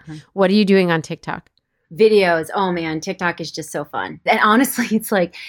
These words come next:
Speaker 1: even from a business standpoint, like, where it's fine from a business standpoint, I just think it's so fun. And we're talking to our customers.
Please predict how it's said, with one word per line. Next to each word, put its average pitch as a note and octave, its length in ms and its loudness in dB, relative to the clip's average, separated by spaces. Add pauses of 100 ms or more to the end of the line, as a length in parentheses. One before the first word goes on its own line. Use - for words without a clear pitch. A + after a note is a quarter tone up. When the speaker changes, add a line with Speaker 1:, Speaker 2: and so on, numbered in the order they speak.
(120)
Speaker 1:
even A#3+ 280 2
from C4 100 0
a G3 80 2
business F#3 320 -4
standpoint, G3+ 420 -2
like, F3 220 0
where A#3 140 -2
it's - 200 -4
fine D3 360 -2
from G#3 140 -2
a - 20 0
business F#3 220 0
standpoint, F#3+ 260 -4
I G#3+ 80 -4
just B3+ 100 -2
think A3+ 140 -2
it's - 100 -6
so A3+ 80 -6
fun. A#3 500 -4
And G#3+ 120 -2
we're G#3+ 80 0
talking A3+ 300 0
to A#3 40 0
our A3+ 80 2
customers. A3 500 -2